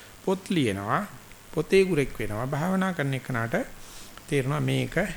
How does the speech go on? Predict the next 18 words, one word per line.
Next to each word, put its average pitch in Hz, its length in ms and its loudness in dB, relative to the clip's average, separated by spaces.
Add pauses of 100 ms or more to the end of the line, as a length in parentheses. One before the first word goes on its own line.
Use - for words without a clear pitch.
(800)
තමයි 123 320 -2 (120)
ඒ 120 240 0 (360)
ඡාපයේ 143 680 2
ස්වභාවික 123 580 2
ලක්ෂණය 110 540 -4
කියලා. - 300 -18 (460)
මේවට 190 300 2
කියනවා 214 220 0
ස්වභාව 151 580 2
ලක්ෂණ 131 520 -2
කියලා. - 340 -12 (460)
මේ 202 200 2
ස්වභාව 165 720 0
ලක්ෂණ 190 440 0
වලට 202 200 0
තවත් 147 360 0
වචන 170 280 -4
තියෙනවා 196 260 -2